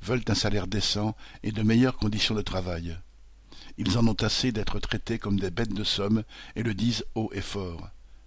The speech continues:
Citation, « Nous travaillons de six heures à minuit sans prime de travail, pas de congé ni de permission, sans compter les licenciements abusifs sans préavis. »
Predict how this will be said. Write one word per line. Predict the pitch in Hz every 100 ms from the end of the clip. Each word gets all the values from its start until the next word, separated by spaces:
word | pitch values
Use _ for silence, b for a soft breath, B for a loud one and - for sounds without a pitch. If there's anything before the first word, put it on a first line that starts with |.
| -
Citation, « | - - 85 - 101 110 B B B B
Nous | 107
travaillons | - 117 120 120 123
de | 90
six | - 131 113
heures | 123 113
à |
minuit | 110 107 104 120
sans | - 123
prime | 120 123
de | 107
travail, | - 104 101 101 110 110 B B -
pas | 120
de | 120
congé | 120 117 110 101 117 101
ni | 104
de | 107
permission, | 113 98 104 - 101 107 - B B
sans | - - 120
compter | 127 113 110
les | 101
licenciements | 101 - - 107 101 98
abusifs | 98 101 90 107 - - B B
sans | - 110
préavis. » | - 104 90 80 85